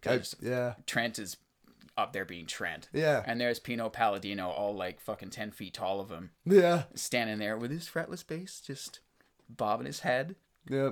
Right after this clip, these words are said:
Speaker 2: playing this crazy
Speaker 1: Being an
Speaker 2: dissonant
Speaker 1: alien.
Speaker 2: shit.
Speaker 1: <laughs>
Speaker 2: Yeah.
Speaker 1: Uh, fuck,
Speaker 2: Lindsey
Speaker 1: that's crazy.
Speaker 2: Buckingham was on that album, too.
Speaker 1: Really?
Speaker 2: Yeah.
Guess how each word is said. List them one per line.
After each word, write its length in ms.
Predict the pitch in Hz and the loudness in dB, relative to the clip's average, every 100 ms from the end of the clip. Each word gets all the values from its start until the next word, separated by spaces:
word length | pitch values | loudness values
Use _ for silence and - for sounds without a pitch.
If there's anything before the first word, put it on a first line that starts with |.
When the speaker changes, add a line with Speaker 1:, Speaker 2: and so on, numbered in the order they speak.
| - | 0
Speaker 2:
playing 300 | 123 117 120 | -2 0 -2
this 180 | 120 - | -6 -8
crazy 540 | - 117 127 120 120 | -6 -4 -4 -4 -4
Speaker 1:
Being 140 | - 131 | 0 4
an 40 | |
Speaker 2:
dissonant 220 | 139 131 | 4 6
Speaker 1:
alien. 540 | 139 147 143 143 147 147 185 151 | 6 6 6 6 4 2 2 6
Speaker 2:
shit. 240 | - 233 | 8 6
Speaker 1:
<laughs> 0 | |
Speaker 2:
Yeah. 300 | 139 147 123 - - - - | 8 6 6 2 -14 -8 2
Speaker 1:
Uh, 280 | 143 143 143 - - - _ _ _ | 4 4 2 -6 -20 -20 _ _ _
fuck, 320 | - 156 156 - | -10 -8 -8 -4
Speaker 2:
Lindsey 240 | 147 151 | -4 -2
Speaker 1:
that's 40 | 120 | 4
crazy. 120 | 135 | 4
Speaker 2:
Buckingham 460 | 131 135 101 92 92 | 4 -6 -6 -8 -10
was 140 | 98 | -8
on 140 | 95 82 | -8 -8
that 120 | 80 | -10
album, 220 | 76 - | -12 -14
too. 280 | - 113 117 _ _ _ | -12 -12 -12 _ _ _
Speaker 1:
Really? 400 | 110 135 311 403 | -4 -2 0 -2
Speaker 2:
Yeah. 160 | 104 | -4